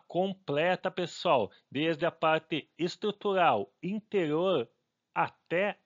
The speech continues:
a pintura e funilaria. Profissionais capacitados. Uma excelente opção pra você que está em busca de uma empresa que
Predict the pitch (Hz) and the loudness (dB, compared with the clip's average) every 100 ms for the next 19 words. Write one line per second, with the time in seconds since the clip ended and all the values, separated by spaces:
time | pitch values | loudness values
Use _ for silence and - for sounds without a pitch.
0 | - 165 - 196 185 127 180 208 208 - | -6 -6 -4 -8 -8 -6 -2 2 2 2
1 | - 170 - 220 196 202 233 220 202 165 | -2 -4 -4 -6 -2 0 2 0 0 -2
2 | - _ _ _ _ _ _ _ _ _ | -2 _ _ _ _ _ _ _ _ _
3 | _ _ _ _ _ - 180 - 165 165 | _ _ _ _ _ -4 -4 -2 -4 -2
4 | 139 165 151 123 - - 143 156 - 170 | 2 4 2 0 -2 -2 2 0 -2 -6
5 | - 202 180 127 113 - _ _ _ _ | 0 2 2 0 -4 -6 _ _ _ _
6 | _ _ _ _ _ _ _ _ _ 208 | _ _ _ _ _ _ _ _ _ 0
7 | 208 185 - - 185 - 190 160 202 202 | 6 6 6 0 -2 0 0 2 0 0
8 | 208 - - 226 226 208 - - 196 160 | -4 -4 -2 2 2 -2 -10 0 2 2
9 | - 190 - - 190 175 - 170 143 151 | 0 -2 -4 -4 2 2 2 -2 0 0
10 | 190 - 196 170 175 160 - 165 196 185 | 0 0 -2 0 0 -2 -2 -2 -2 -2
11 | - - 139 | -4 -4 -6